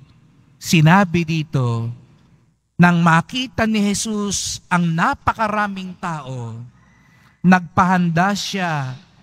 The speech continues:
sa kanyang mga alagad ng isang bangka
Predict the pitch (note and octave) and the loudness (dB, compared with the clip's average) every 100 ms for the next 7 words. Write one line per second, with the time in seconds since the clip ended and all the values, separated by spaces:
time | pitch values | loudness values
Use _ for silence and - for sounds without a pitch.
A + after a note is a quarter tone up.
0 | _ _ - - - G3 F3+ A3 A3+ G#3 | _ _ -2 0 2 4 4 4 2 0
1 | G3 F#3 F3 E3 C#3+ C#3+ C3 - _ _ | 0 -2 -2 -6 -4 -6 -6 -12 _ _
2 | _ _ _ - G3+ G#3 G3+ G3+ - A#3+ | _ _ _ 2 4 4 2 -4 -2 -2
3 | B3+ B3+ B3 A#3+ A3+ D#3 F3 F3 E3+ F#3 | -2 -4 -6 -6 -4 -2 0 -2 -4 -2
4 | C#3+ A#2+ | -2 -4